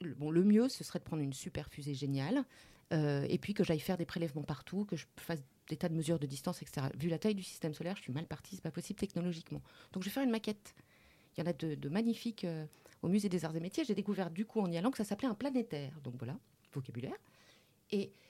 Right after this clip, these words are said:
on fait cette maquette, on y met dedans tout ce qu'on a observé. Ça doit à minima rendre compte de tout ce qu'on a observé.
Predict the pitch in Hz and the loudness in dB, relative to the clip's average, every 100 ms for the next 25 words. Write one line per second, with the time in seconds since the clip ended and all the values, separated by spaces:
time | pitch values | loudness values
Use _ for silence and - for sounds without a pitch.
0 | _ 240 233 302 262 196 - 302 453 - | _ -4 -2 -2 0 -2 2 2 2 -6
1 | - - 240 302 302 277 240 226 302 - | -20 2 8 8 8 6 6 6 4 0
2 | - - 349 294 240 208 202 170 196 - | -2 0 4 6 4 2 -4 -2 -6 -8
3 | - 208 180 - 220 240 262 240 254 240 | -2 4 6 6 6 10 10 10 6 4
4 | 214 202 202 247 208 175 214 - 175 170 | 2 0 0 0 0 -2 -6 -4 -4 -4
5 | 175 160 202 | -6 -6 -6